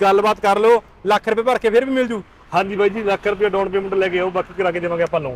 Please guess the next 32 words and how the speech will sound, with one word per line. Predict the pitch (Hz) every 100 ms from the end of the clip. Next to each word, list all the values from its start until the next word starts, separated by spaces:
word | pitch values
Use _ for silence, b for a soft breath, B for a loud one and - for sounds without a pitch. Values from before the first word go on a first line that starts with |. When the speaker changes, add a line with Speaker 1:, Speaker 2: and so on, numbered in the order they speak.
| -
Speaker 1:
ਠੀਕ | 165 135
ਹੈ, |
ਲੈ | 127 143
ਮਿੱਤਰੋ, | 151 208
ਲੋਨ | 180 175
ਵੀ | 202
ਹੋ | 208
ਜੂ | 240 240 - b b _
ਤੇ | 170
ਬਾਕੀ | 185 - 190
ਗੱਲਬਾਤ | 190 190 208
ਤੁਸੀਂ | 214 202
ਕਰ | 202 180
ਲਿਓ। | 220
ਮੋਬਾਈਲ | 208 190 196
ਨੰਬਰ | 202 208
ਸਕਰੀਨ | - 190
ਤੇ | 190
ਚੱਲ | 185
ਰਿਹਾ। | 202 220
ਬਾਈ | 196 226
ਇੱਕ | 220 208
ਵਾਰੀ | 214
ਆਪਣਾ | 208 208 208
ਐਡਰੈਸ | 175 175
ਸਮਝਾ | 190 185 208 202
ਦਿਓ | 147
ਜੀ। | 127
Speaker 2:
ਐਡਰੈਸ | 180 190 208
ਬਾਈ | 196 208
ਜੀ | 214
ਆਪਣਾ | 202 202 208 202 202